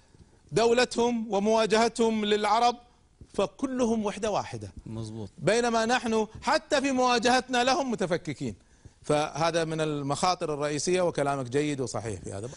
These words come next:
Speaker 1: طبعا الوقت ضيق، أشكركم يا شباب، المعاني اللي تفضلتوا فيها كلها صحيحة. المعادلة اللي أحب أطرحها معادلة كالتالي:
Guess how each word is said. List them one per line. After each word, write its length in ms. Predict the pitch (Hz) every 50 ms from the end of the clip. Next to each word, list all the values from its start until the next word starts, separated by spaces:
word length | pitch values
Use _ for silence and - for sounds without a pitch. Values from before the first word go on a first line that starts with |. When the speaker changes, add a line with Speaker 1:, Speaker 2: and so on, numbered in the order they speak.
| - - -
Speaker 1:
طبعا 180 | 185 175 175 170
الوقت 300 | 170 170 180 185 156 151
ضيق، 380 | 180 180 180 175 170 170 -
أشكركم 380 | 160 - - 190 170 - 170 156
يا 80 | 147
شباب، 280 | 139 - 151 151 156 151
المعاني 240 | 147 139 143 151 160
اللي 120 | 160 147
تفضلتوا 400 | 139 - 147 139 143 - - 139
فيها 200 | - 156 143 143
كلها 280 | 135 - 170 147 147 135
صحيحة. 480 | - 143 127 143 139 120 117 135 127 - - - - - - -
المعادلة 540 | 165 185 208 214 214 226 226 220 214 202 190
اللي 180 | 190 180 175 165
أحب 220 | - 190 165 151
أطرحها 520 | 156 - 170 165 147 - - 151 143 143 - - - - -
معادلة 440 | - 156 151 151 156 156 156 143 139
كالتالي: 640 | - - 143 - - - 147 135 131 131 135 127